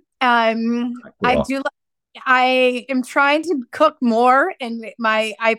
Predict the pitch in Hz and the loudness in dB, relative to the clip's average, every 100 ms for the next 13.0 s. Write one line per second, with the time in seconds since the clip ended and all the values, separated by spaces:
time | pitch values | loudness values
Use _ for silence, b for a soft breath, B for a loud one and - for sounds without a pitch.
0 | _ 254 254 240 240 233 226 226 226 240 | _ -10 -6 0 0 0 -6 -8 -8 -6
1 | 226 190 208 - 233 226 - 226 269 - | 0 2 0 -2 -6 -6 -8 -4 -4 -4
2 | - _ _ _ 247 233 233 247 247 247 | -20 _ _ _ 0 0 2 2 2 2
3 | 240 240 240 226 226 - 233 226 233 262 | 2 2 2 2 0 -2 -4 -2 -2 -4
4 | 226 226 226 226 226 214 214 - - 233 | -6 -2 0 2 2 2 -2 -4 -10 -4
5 | 247 247 226 226 269 269 240 226 240 262 | -2 -2 0 2 2 0 -2 0 0 -2
6 | 220 247 233 226 202 220 214 214 208 208 | 0 0 0 -4 -4 -2 -2 -2 -2 -4
7 | - B B 285 285 247 - _ _ b | -8 B B 0 0 -2 -18 _ _ b
8 | 285 294 311 403 403 440 403 339 - 330 | 0 2 2 0 0 2 2 0 2 2
9 | 339 311 262 214 185 190 202 226 226 247 | 2 -2 -2 -2 -4 -4 -4 -2 -2 0
10 | 254 247 262 254 277 302 285 254 254 269 | -2 0 0 0 2 4 4 2 2 2
11 | 294 277 262 262 - - 240 240 - _ | 0 -6 -10 -12 -20 -12 -10 -8 -12 _
12 | _ _ 247 233 214 220 226 214 254 415 | _ _ -2 2 4 2 -2 -2 0 0